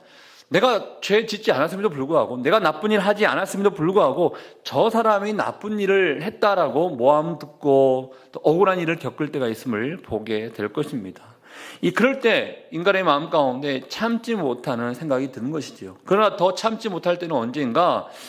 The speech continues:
그냥 세상에 내가 잘 모르는 사람들이, 어, 저는 얘기할,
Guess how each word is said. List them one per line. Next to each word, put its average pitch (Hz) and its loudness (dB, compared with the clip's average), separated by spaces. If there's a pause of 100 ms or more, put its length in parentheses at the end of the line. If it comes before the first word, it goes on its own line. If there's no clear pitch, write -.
(320)
그냥 196 2
세상에 214 2
내가 185 4
잘 220 2
모르는 180 4
사람들이, 202 2 (400)
어, 127 -6
저는 202 2
얘기할, 226 2